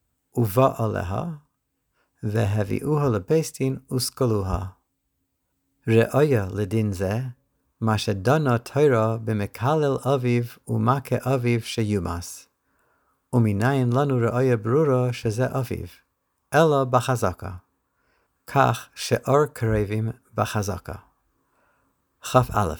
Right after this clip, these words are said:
איש ואישה שבאו ממדינס הים, הוא אומר, "זאת אשתי", והיא אומרת, "זה בעלי". אם הוחזקה בעיר שלושים יום שהיא אשתו, הורגין עליה. אבל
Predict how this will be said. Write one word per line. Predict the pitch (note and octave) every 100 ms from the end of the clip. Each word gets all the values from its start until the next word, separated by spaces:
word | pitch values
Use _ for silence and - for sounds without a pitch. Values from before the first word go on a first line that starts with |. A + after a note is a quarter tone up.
| - - _ _ _ _ -
איש | D#3 E3 -
ואישה | D#3+ A2+ G2 G#2 F#2+ -
שבאו | - - F#2 C3+ C#3 C#3+
ממדינס | C#3 A#2+ G#2 G2 B2 C3 B2
הים, | G#2 G#2 A2 F2+ G2+ G2+ _ _ _ _ _ _
הוא | - D#3 - A#2+
אומר, | A#2 A2 A2 A2+
"זאת | A#2+ A2 B2+ - -
אשתי", | A#2 - F2+ F#2 - -
והיא | A2+ C3 B2+ B2
אומרת, | A#2 A#2+ B2+ -
"זה | A#2 G#2+ B2 A#2+
בעלי". | A2+ G#2+ G2 E2+ F#2 - _ _ _ _ _ _ _ -
אם | D3+ B2
הוחזקה | A2 - D3+ C#3+ B2+
בעיר | G#2+ - B2+ A#2
שלושים | - A#2+ B2 - G2+
יום | G2 A#2
שהיא | A#2+ - G#2 G#2+ A2+
אשתו, | - - D#3 E3 - _ _ _ _ _
הורגין | B2 D3 C3+ C3
עליה. | A2+ A2 F#2 F2 F#2 - _ _ _ _ _ _ _ -
אבל | C3+ C3